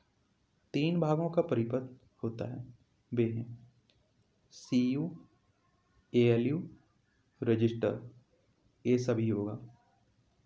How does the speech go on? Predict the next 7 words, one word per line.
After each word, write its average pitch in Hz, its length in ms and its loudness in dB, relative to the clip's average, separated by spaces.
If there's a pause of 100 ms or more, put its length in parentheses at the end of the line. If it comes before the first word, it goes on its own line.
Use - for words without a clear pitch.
(1300)
पच्चीस 131 440 -4
में 147 100 0
आपका 165 340 -2 (500)
ई 117 160 0
होगा, 120 260 -6 (1120)
पच्चीस 120 420 -6
में 170 120 -2